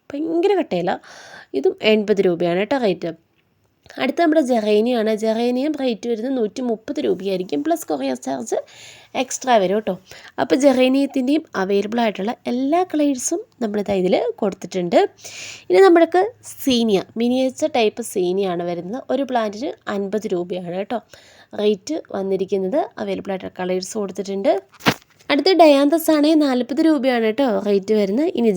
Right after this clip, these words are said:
ജമന്തി ഉണ്ട്. ജമന്തി ഒരു പ്ലാന്റിന് മുപ്പത് രൂപയാണ് നമുക്ക് റേറ്റ് വരുന്നത്. നമ്മൾ ഇതിൽ കാണിക്കുന്നത്, ആ, ഫുൾ പോട്ടാണ് കേട്ടോ. ഇതിൽ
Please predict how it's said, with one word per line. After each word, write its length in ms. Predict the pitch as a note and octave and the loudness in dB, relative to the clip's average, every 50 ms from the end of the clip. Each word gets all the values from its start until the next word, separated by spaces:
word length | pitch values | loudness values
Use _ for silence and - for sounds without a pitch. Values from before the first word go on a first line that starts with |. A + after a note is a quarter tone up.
| F3+ | 2
ജമന്തി 380 | G#3+ G#3+ G3 G3 G3 G#3+ G#3 C#4 C#4+ | 2 2 2 2 0 0 0 0 0
ഉണ്ട്. 140 | C4 B3+ D4 C#4 A#3+ | 2 0 0 -2 0
ജമന്തി 320 | B3+ A3+ G3+ G3+ G#3 A3 B3+ A#3+ | -2 -2 -2 -2 -2 0 0 0
ഒരു 120 | A#3+ C4+ B3+ | 0 0 -2
പ്ലാന്റിന് 400 | - C4+ B3+ A#3+ A3 G#3+ G#3+ D#4 F#4 F4+ - - - - - - - _ - | -6 -6 -6 -6 -4 -4 -4 -4 -4 -6 -8 -18 -20 -20 -20 -20 -12 _ -8
മുപ്പത് 260 | C4 B3 - D4+ D4 E4 D#4+ | -8 -4 0 2 2 4 4
രൂപയാണ് 340 | D4 B3 G#3 B3 A#3 A3+ A3+ A3+ | 4 4 4 2 2 2 2 2
നമുക്ക് 240 | A3 G#3+ G#3 - B3+ A#3+ | 0 0 -2 -2 -2 2
റേറ്റ് 240 | A#3 G#3+ G3 F#3+ G3+ G3+ | 2 2 2 2 0 -2
വരുന്നത്. 320 | F#3+ F#3 F3+ G3 C#4 D#4+ D#4 - - - - - - _ _ - - | -2 0 0 0 0 -2 -2 -6 -10 -18 -18 -18 -20 _ _ -2 0
നമ്മൾ 240 | B3+ C4+ C#4+ D#4 D#4 D#4+ E4 E4 - - - B3+ | 2 4 4 6 4 4 2 0 -2 -2 -2 -2
ഇതിൽ 160 | A3 C4 B3 C#4 C4+ C4+ C4+ - | 0 2 2 2 2 0 -2 -2
കാണിക്കുന്നത്, 760 | C4 A#3 A3 A3+ A#3 B3+ A#3 - C4+ C4 B3 A#3 G#3+ A3+ C#4 D#4 E4+ D#4+ _ _ - - - - _ _ - - G#3 | -2 0 2 2 0 0 0 -2 -2 0 0 0 2 2 0 0 0 -2 _ _ -20 -20 -20 -20 _ _ -10 -6 -4
ആ, 20 | G#3+ G#3+ G#3+ G#3+ G#3+ A3 A3+ A3 | -2 -2 0 0 0 -2 -2 -4
ഫുൾ 200 | - - E4 F4 F4 E4+ - | -2 0 2 2 0 0 2
പോട്ടാണ് 500 | A#3 G#3 F#3 F#3 F#3 - F#3 E3+ E3+ E3+ E3+ | 2 4 4 4 2 -2 -4 -2 -2 -2 -4
കേട്ടോ. 200 | F3+ F3+ A3+ G3 E3+ - - _ _ _ | -2 0 0 -2 -2 -4 -10 _ _ _
ഇതിൽ 180 | - F#3+ F3+ | -6 -4 -2